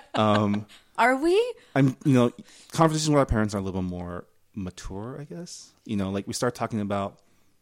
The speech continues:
Speaker 1: like, more, I guess, more important things, but, like, things about, like, you know, why, like,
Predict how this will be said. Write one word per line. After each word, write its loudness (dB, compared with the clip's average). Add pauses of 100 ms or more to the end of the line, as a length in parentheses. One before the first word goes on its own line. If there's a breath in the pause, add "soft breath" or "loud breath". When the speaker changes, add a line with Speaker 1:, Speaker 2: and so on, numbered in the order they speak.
(1700)
Speaker 1:
like, -2
more, 4 (260)
I -2
guess, -2
more 4
important -2
things, -4
but, 2
like, 0
things 0
about, 0
like, -4
you -4
know, -4
why, -6 (300)
like, -16